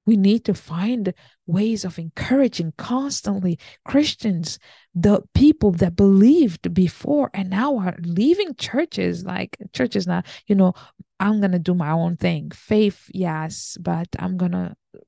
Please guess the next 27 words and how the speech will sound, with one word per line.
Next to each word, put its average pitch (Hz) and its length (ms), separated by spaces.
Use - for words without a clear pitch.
pres-, 175 340
reserve 170 600
myself 156 500
a 175 60
little 160 240
bit 160 160
because - 520
I, - 80
I 196 80
don't 202 180
think - 180
I 180 60
can 170 160
keep - 320
up - 160
with 165 160
this. - 420
It's - 140
this 247 320
salt. - 720
You, 196 320
you've 196 260
lost 190 380
the 185 80
f-, - 120
the 190 80
flavor 214 720